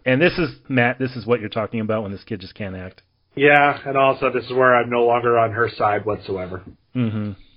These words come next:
Speaker 1: Her or Gemma's?
Speaker 2: Yeah, it's at this point where I start to, I sort of lose a grasp on anything to care about, because now the movie just shifts into building up to the third act unveiling, which I think watching a football game has a bigger body count than this.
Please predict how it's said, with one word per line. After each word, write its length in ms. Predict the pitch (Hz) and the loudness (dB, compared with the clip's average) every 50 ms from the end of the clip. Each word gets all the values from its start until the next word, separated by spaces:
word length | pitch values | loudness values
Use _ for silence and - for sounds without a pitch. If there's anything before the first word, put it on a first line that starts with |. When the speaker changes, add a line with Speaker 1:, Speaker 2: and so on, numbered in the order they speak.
| _ | _
Speaker 1:
Her 360 | - - - 170 165 160 156 156 | -14 2 6 8 8 8 8 8
or 200 | 139 147 147 139 | 6 6 4 4
Gemma's? 400 | 127 160 165 160 175 180 180 - - | 4 2 2 2 0 -4 -6 2 8
Speaker 2:
Yeah, 280 | 196 208 214 202 190 - | 10 10 10 10 8 4
it's 120 | 202 170 269 | 0 0 0
at 120 | 285 285 | 0 2
this 140 | 320 320 - - | 2 0 0 0
point 200 | - 240 233 196 156 | -2 -4 -4 -2 0
where 120 | 170 165 | 2 4
I 100 | 165 165 160 | 4 4 2
start 240 | - 196 196 190 - | 2 0 0 0 0
to, 60 | - - | -2 -2
I 120 | 151 151 143 - - | -2 -2 -2 0 2
sort 180 | 208 214 202 | 4 4 4
of 120 | 185 156 147 | 2 0 2
lose 280 | 151 156 165 165 139 | 4 4 4 4 2
a 60 | 135 | 0
grasp 560 | 117 113 - 117 117 117 123 135 131 127 - - | -4 -4 -4 0 2 4 4 4 4 2 0 0
on 380 | 120 117 110 107 104 107 - _ _ _ - | 0 0 0 -2 -4 -8 -14 _ _ _ -10
anything 460 | - 131 139 139 131 - 147 139 127 | -4 -2 -2 -2 0 0 0 0 2
to 80 | 113 98 | -2 -4
care 300 | - - 127 117 123 131 | -4 -4 0 2 2 2
about, 420 | 127 147 147 156 151 - - _ _ - | 4 4 4 4 2 0 -6 _ _ -4
because 300 | 131 120 151 147 127 113 | -2 2 2 2 2 2
now 240 | 135 139 143 151 151 | 2 2 2 4 2
the 80 | 151 | 2
movie 240 | 147 147 143 143 139 | 2 2 2 0 0
just 160 | 127 131 - - - | 0 0 -2 -2 -2
shifts 320 | - 143 127 - - - 127 | 0 0 0 0 -4 -8 -8
into 260 | 127 127 - - 123 | -8 -8 -6 -6 -6
building 340 | 110 117 123 123 120 120 120 | -4 -2 -4 -4 -2 -2 0
up 160 | 117 117 - | 0 0 -2
to 100 | - 117 | -4 -8
the 80 | 113 107 - - | -10 -8 -4 -2
third 180 | 123 120 117 | -2 0 2
act 280 | 117 117 110 104 - - - - - _ - - - | 2 2 2 0 -2 -8 -16 -20 -20 _ -20 -6 -4
unveiling, 720 | 123 120 120 117 120 117 120 123 123 127 131 135 127 - - _ _ _ | -4 -4 -2 -2 0 2 2 2 2 0 0 -2 -4 -8 -14 _ _ _
which 180 | - 127 123 - - - - - - - _ _ _ | 0 0 0 0 -2 -6 -8 -8 -10 -12 _ _ _
I 60 | 131 | 4
think 120 | 135 147 135 | 4 6 6
watching 300 | 147 151 156 156 139 127 | 6 4 4 4 2 -4
a 100 | 113 - | -6 -4
football 360 | - 143 - 156 151 147 147 | -6 -4 0 2 0 0 2
game 180 | 147 147 151 143 | 2 2 2 2
has 140 | 127 151 135 | 0 -4 -4
a 60 | 143 | -4
bigger 220 | 131 156 151 143 139 | -2 -2 -2 -2 -4
body 340 | 113 117 120 135 143 139 - | -4 -2 0 0 0 0 -4
count 240 | - 147 139 139 135 | -4 -6 -6 -6 -6
than 120 | 135 127 131 | -8 -6 -4
this. 140 | 139 135 | -4 -4